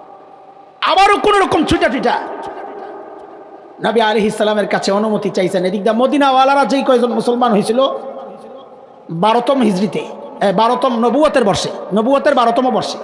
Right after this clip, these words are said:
হিজরত তো শুরু হয় নাই। মদিনাওয়ালারা নবীর কাছে আবেদন করছে, "ইয়া রাসূলুল্লাহ, আমরা যে মুসলমান হইলাম, আমগরে দিন শিখাইব কে?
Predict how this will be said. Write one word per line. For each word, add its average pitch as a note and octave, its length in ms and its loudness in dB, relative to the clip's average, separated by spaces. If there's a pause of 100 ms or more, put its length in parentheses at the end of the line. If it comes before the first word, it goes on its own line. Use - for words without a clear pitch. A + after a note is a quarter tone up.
(120)
হিজরত G#3 240 0
তো A3+ 120 -2
শুরু G#3 160 -2
হয় F3 140 2
নাই। D3 120 -8 (1900)
মদিনাওয়ালারা E4 760 6
নবীর D4+ 280 2
কাছে D4 200 2
আবেদন C4 340 2
করছে, A#3+ 220 0
"ইয়া B3 120 4
রাসূলুল্লাহ, A#3+ 580 2
আমরা A#3 140 0
যে C4 100 0
মুসলমান C4+ 360 0
হইলাম, C4+ 340 4
আমগরে A#3 240 2
দিন C#4+ 220 2
শিখাইব A#3 380 0
কে? - 200 -12